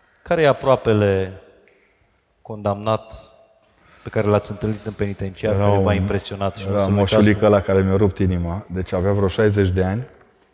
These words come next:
Speaker 2: eram la Gherla. Și se primea, premiaseră copiii din clasele unu, uh, mă rog, nu copiii, absolvenții, clasele unu opt. El, săracul, era în clasa întâi, dar ieșise pe locul doi.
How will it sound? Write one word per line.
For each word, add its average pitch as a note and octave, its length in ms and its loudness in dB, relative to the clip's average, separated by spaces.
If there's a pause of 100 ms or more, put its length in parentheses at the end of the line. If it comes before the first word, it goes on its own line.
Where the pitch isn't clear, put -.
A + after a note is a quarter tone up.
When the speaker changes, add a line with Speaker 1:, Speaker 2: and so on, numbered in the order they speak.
(100)
Speaker 2:
eram G2+ 280 -2
la G#2 100 2
Gherla. F2+ 440 2 (1160)
Și F#2+ 440 -6 (360)
se - 180 -2
primea, G2+ 480 2
premiaseră G#2 600 0
copiii G2+ 480 0
din F2+ 180 -2
clasele F#2+ 400 -2
unu, G2+ 240 0
uh, F#2+ 460 0
mă G#2 120 2
rog, F2 300 2 (240)
nu G2 60 0
copiii, F2 640 -2 (340)
absolvenții, G#2 560 2
clasele G2+ 360 -2
unu G2 320 2
opt. - 300 -2 (500)
El, A2 200 4
săracul, B2 500 2
era A#2+ 160 2
în C#3 60 -4
clasa B2 280 -2
întâi, A#2+ 160 -2
dar B2+ 120 4
ieșise A#2+ 300 0
pe - 120 -4
locul A#2 300 0
doi. F2+ 260 2